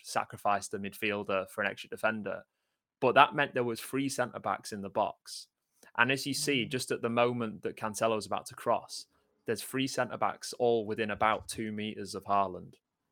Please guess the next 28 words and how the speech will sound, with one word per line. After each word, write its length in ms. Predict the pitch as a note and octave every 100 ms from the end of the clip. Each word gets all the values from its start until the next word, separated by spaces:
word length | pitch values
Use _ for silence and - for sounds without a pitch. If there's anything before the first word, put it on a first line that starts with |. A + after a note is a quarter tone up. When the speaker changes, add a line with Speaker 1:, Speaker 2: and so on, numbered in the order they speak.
| _ _ _ -
Speaker 1:
which 180 | A#2+ -
clearly 280 | D3 A#2+
isn't 180 | A2 A2+
close 260 | A#2 A#2 -
enough 240 | G#2 G2 - -
to 100 | A2
be 320 | G#2 G2 - -
to 120 | - G#2+
Haaland 320 | A2 G2+ F#2+
if 60 |
you're 60 | G2
gonna 120 | G2+
stop 280 | G2+ B2 -
him. 120 | F#2
But, 180 | F2+ G2
you 60 | G#2+
know, 180 | G2 F2+
they're 160 | A2
all 140 | C3+ B2
there, 380 | A#2+ B2 F2+ -
and 120 | G#2
still 300 | - B2+ C3+
he 120 | A2 G#2
finds, 640 | G#2+ A2 A2+ A2 F#2+ G2+ - _ _ _ _ -
he 100 | A#2+
finds 340 | B2+ B2+ A#2+
separation 720 | - A#2 A2+ A2 A#2+ - G#2 F#2
to, 260 | - G2